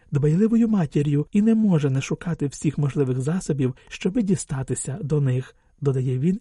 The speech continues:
підкреслюючи, що йдеться не стільки про структури, як про пастирську любов.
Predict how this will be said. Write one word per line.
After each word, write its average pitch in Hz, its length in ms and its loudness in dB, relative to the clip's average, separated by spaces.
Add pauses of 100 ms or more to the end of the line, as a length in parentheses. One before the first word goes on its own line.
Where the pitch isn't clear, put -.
підкреслюючи, 135 840 -4 (120)
що - 240 -4
йдеться 208 360 -2
не 190 120 0
стільки 208 420 -4
про 151 180 0
структури, 226 600 0 (140)
як 165 200 -2
про 165 180 0
пастирську 147 600 -2
любов. 127 400 0